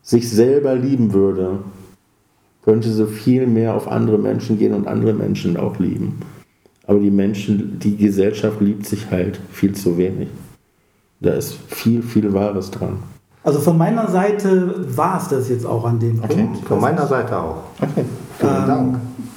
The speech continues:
Speaker 2: Holger Brandenburg von Unsichtbar e V in Gevelsberg, vielen Dank an dich.
Speaker 1: Ja, ich danke, dass ihr euch,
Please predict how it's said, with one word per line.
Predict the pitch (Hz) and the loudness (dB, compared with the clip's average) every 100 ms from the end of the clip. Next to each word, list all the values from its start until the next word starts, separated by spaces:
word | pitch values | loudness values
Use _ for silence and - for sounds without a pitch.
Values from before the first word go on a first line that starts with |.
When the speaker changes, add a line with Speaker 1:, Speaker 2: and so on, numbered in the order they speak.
| - - _ - | -20 -20 _ 0
Speaker 2:
Holger | 165 170 160 | 2 4 2
Brandenburg | - 143 147 156 240 214 - | 0 0 0 0 2 2 0
von | - 160 160 160 | -2 0 2 0
Unsichtbar | 165 190 190 - 127 135 131 | 2 2 2 -2 -2 -2 0
e | 131 | -2
V | 127 139 135 131 131 | -2 -2 0 0 -2
in | 135 131 131 127 120 | 0 0 2 0 0
Gevelsberg, | 113 110 123 117 - 143 160 165 - | -2 -2 -6 -4 0 0 0 -2 -4
vielen | - 139 165 | -2 2 4
Dank | 196 165 | 2 2
an | 117 113 | 0 -2
dich. | - - - - _ - | -4 -10 -16 -20 _ -2
Speaker 1:
Ja, | 135 98 101 | 0 0 -4
ich | - | -4
danke, | 101 104 101 | -2 0 0
dass | 95 90 - | 0 -2 -4
ihr | 135 90 | -2 0
euch, | 90 | 0